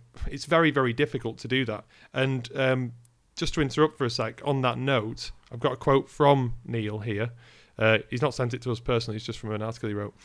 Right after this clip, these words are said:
So I think this is an interesting thing to have in mind, because if you look, if you're coming to this podcast looking for us to say, "Well, that didn't happen exactly like that," or, "Well, that's been embellished," we, there might be a bit of that, but I don't think we can say with any certainty. And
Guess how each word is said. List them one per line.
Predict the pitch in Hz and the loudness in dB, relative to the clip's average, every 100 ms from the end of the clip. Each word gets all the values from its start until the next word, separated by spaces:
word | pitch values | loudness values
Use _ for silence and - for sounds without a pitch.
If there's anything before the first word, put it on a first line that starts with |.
| - - - | -20 -20 -2
So | - 135 | 4 4
I | |
think | 139 208 208 | 6 2 2
this | 180 | -2
is | 180 | 0
an | 175 | 2
interesting | 165 - 151 | 2 2 2
thing | 147 139 | 2 0
to | 143 | 2
have | 143 | 2
in | 135 131 | 4 4
mind, | 131 123 | 4 4
because | 120 135 117 - - - - - | 2 0 0 -4 -20 -20 -16 -10
if | 151 | 0
you | 170 | 2
look, | 165 180 180 - | 6 4 2 -4
if | 160 | -2
you're | |
coming | 165 - 202 196 | -2 2 2 2
to | |
this | 165 165 | -2 -2
podcast | - 156 - 123 120 - | 0 0 2 -2 -2 -4
looking | 127 131 - 131 127 | -4 -2 0 0 0
for | 120 135 127 123 - | 0 4 4 4 0
us | 135 | -4
to | - | -4
say, | 135 135 127 | 0 2 2
"Well, | 131 131 | 2 4
that | 135 135 | 2 0
didn't | 139 | -4
happen | 127 131 131 | -6 -8 -4
exactly | 120 131 120 - | -2 -2 -4 -4
like | 123 117 | -2 -2
that," | 117 117 120 | -2 -2 -2
or, | 120 113 117 - - - - - - | -2 0 0 -6 -20 -20 -20 -12 0
"Well, | 127 | 2
that's | 131 131 | 2 0
been | - | 0
embellished," | 127 120 127 113 104 - - - | 0 2 2 2 -2 -10 -20 -10
we, | - 175 | 0 0
there | 180 | 2
might | 170 190 | 4 4
be | 160 | 4
a | |
bit | 139 165 | 2 2
of | 135 | 2
that, | 113 110 | 2 0
but | 123 | -2
I | 127 | 0
don't | 156 165 | 2 0
think | 151 | -2
we | 135 | -4
can | 135 | -2
say | 135 | 0
with | 127 120 | 0 2
any | 123 | -2
certainty. | 117 139 131 120 117 101 - - - - | 0 2 2 0 -8 -10 -12 -18 -20 -10
And | - 127 127 | -2 0 0